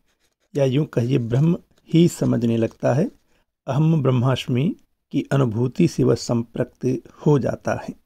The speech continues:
तो इस तरह से इस साखी में कबीर ने ज्ञान और प्रेम का सुंदर समन्वय प्रस्तुत किया है। आत्मा परमात्मा के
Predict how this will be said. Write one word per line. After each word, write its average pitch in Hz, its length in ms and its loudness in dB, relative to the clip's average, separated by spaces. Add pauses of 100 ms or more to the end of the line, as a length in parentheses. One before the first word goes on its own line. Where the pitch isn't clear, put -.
(880)
तो 143 60 -2
इस 131 140 -2
तरह 123 180 2
से 139 360 0 (640)
इस 175 180 4
साखी 127 380 -4
में 123 140 -4
कबीर 113 340 -2
ने 127 200 -2 (960)
ज्ञान 139 500 2
और 139 80 -2
प्रेम 120 340 -2
का - 160 -6
सुंदर 123 500 -2 (560)
समन्वय 127 460 -2 (480)
प्रस्तुत - 480 -6
किया 110 280 0
है। - 200 -8 (1500)
आत्मा 147 380 2
परमात्मा 123 580 -4
के 180 340 -4